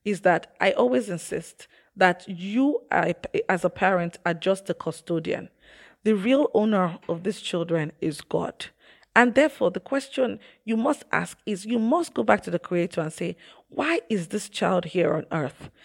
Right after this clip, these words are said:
This child you've given me, this person that I'm blessed with, what is the purpose of that child on the surface of the earth?" The reason why this is so important is that it's possible to raise a child after your own image,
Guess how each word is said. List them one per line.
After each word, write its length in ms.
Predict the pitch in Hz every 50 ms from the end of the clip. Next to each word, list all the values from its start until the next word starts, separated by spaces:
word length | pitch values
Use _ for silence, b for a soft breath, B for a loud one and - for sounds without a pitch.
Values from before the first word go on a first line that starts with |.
| B B B B
This 220 | B - 262 - -
child 380 | - - 240 220 226 226 185
you've 180 | 190 185 160 170
given 340 | 190 214 202 214 214 214 202
me, 180 | 190 185 190
this 220 | 220 - 247 247 -
person 380 | - - 220 220 - - 233
that 100 | 190 180
I'm 140 | 175 175 170
blessed 400 | 156 160 175 196 190 - - -
with, 180 | 165 170 196 - - B B B B B B
what 260 | - 202 254 311 339
is 100 | 269 196
the 100 | - 190
purpose 440 | - - 220 - - - 180 180 -
of 120 | 175 165
that 180 | - 185 180 -
child 340 | - - 160 165 175 175 -
on 160 | - 165 160
the 80 | 151 151
surface 520 | - - - 175 160 - - 165 156 -
of 220 | - - 156 147 147
the 160 | - - -
earth?" 360 | - - - - _ - - B B B B B B B B B
The 200 | - 208 247 277
reason 360 | 262 285 359 349 - 392 370
why 140 | 339 - 208
this 180 | - - 208 -
is 80 | 185
so 160 | - - - 226
important 680 | 214 180 175 - - 170 165 - - - - - - - B B B B B
is 160 | - 226 196
that 140 | - 208 226
it's 160 | 233 214 -
possible 520 | - - - 277 - - - 262 269 277 269
to 200 | - - 196 190
raise 280 | 185 220 247 254 -
a 80 | - 185
child 380 | 175 - - 185 180 190 - -
after 280 | - 190 - - -
your 260 | 180 196 180 160 -
own 120 | - 170 165
image, 500 | - - 160 151 151 139 - - -